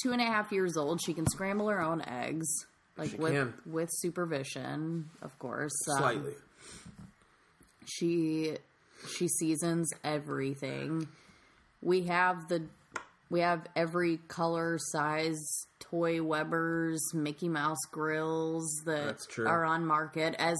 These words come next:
Speaker 1: long as they are charcoal and not gas. We own them. Um, did go into a slight argument over the Mickey Mouse one that is gas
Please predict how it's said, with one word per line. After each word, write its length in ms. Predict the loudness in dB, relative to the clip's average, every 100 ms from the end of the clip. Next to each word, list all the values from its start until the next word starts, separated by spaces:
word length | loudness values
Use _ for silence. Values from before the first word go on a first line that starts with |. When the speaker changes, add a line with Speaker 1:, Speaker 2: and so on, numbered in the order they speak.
| 2
Speaker 1:
long 300 | 4 4 0
as 100 | 0
they 140 | 2
are 80 | 2
charcoal 600 | 2 0 0 -2 -2 0
and 120 | -2
not 260 | -2 -4 -4
gas. 380 | -4 0 0 0 -2 -4 -6 -16 -20 -20 -20 _
We 200 | 2 2 4
own 240 | 2 2
them. 420 | 0 0 0 -2 -6 -20 -20 -20 _ _ _
Um, 600 | -4 -2 0 -2 -4 -6 -10 _ _ -20 _ -20 -14 0
did 180 | 0
go 220 | 2 0 2
into 260 | -2 -2
a 40 | -2
slight 280 | 0 0 0
argument 460 | 0 0 0 -2 -2
over 180 | -2 -2
the 100 | -4
Mickey 260 | -4 -6 -6
Mouse 340 | -6 -6 -8
one 240 | -8 -8
that 120 | -6 -6
is 260 | -6 -8 -6
gas 200 | -6